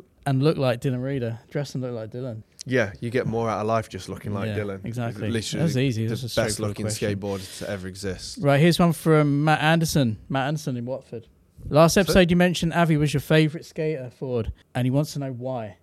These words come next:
Speaker 2: I just think his levels of creativity
Speaker 1: Yeah,
Speaker 2: are unparalleled.
Speaker 1: absolutely.
Speaker 2: And the fact that, you know, all the dudes at Fancy Lad credit him for
Speaker 1: Yeah.
Speaker 2: their board modifications and everything, that they just do that's wild. And then from Avi, you've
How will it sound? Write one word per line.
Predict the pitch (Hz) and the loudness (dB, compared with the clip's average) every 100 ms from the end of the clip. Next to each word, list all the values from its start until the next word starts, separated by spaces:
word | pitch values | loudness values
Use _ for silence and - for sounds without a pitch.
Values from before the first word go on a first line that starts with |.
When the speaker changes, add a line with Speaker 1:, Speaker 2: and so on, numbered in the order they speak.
| - | -2
Speaker 2:
I | 127 | 0
just | 143 - | 0 -4
think | 139 | -6
his | 113 113 | -4 -2
levels | 123 117 117 | 0 0 -4
of | 113 101 | -6 -6
creativity | 117 107 95 107 101 - 92 85 _ _ _ - | -2 -2 -2 -6 -6 -8 -8 -10 _ _ _ -10
Speaker 1:
Yeah, | 143 131 - | -8 -8 -2
Speaker 2:
are | 117 107 | 0 0
unparalleled. | 107 147 - 139 123 | 0 -2 2 2 0
Speaker 1:
absolutely. | 120 | 0
Speaker 2:
And | 135 135 123 | 0 2 0
the | |
fact | - 135 - 107 | 0 0 0 -4
that, | 123 117 - _ | -2 -2 -2 _
you | 120 | -8
know, | 113 107 | -4 -4
all | 123 123 | -4 -4
the | 117 | -6
dudes | 117 117 104 | -4 -6 -8
at | - | -8
Fancy | 113 113 - | -6 -6 -6
Lad | 101 95 | -8 -8
credit | - 113 107 | -6 -4 -4
him | 95 104 98 | -8 -10 -10
for | - 107 101 98 - | -10 -8 -6 -6 -4
Speaker 1:
Yeah. | 120 107 | -4 -4
Speaker 2:
their | - 120 104 101 | -6 -2 0 0
board | 95 120 113 110 101 - - | 0 4 4 4 -2 -8 -2
modifications | 113 98 98 - 104 98 - 101 95 | -2 -2 -4 0 0 -2 -8 -8 -8
and | 101 | -6
everything, | 107 95 104 - 107 95 90 _ | -6 -6 -8 -6 -6 -6 -10 _
that | 117 117 | -6 -4
they | 107 113 | -2 -4
just | 110 - | -4 -4
do | 113 107 | -4 -4
that's | 95 104 | -6 -2
wild. | 104 107 98 98 | 0 2 0 -2
And | 98 101 | -6 -4
then | 101 95 - | -4 -4 -10
from | - 110 107 | -4 -4 -2
Avi, | 120 101 101 | -6 -6 -8
you've | 98 104 | -6 -8